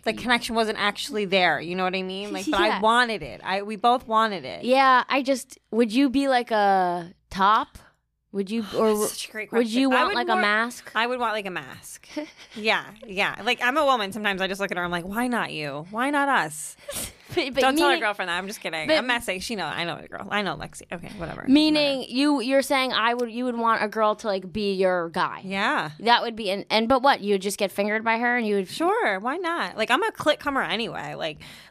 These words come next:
Speaker 1: like, I don't need all this penetration these guys think that, like, we need.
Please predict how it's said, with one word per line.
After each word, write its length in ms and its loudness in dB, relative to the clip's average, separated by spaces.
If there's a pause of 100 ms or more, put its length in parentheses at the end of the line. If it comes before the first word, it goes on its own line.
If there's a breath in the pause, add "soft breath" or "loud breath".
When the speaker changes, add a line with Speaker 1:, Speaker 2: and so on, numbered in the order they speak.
Speaker 1:
like, 120 -2
I 120 4
don't 120 -4
need 140 -2
all 140 2
this 160 -6
penetration 600 -6
these 140 -8
guys 300 -2
think 240 -8
that, 100 -6
like, 240 -4
we 300 -10
need. 420 -8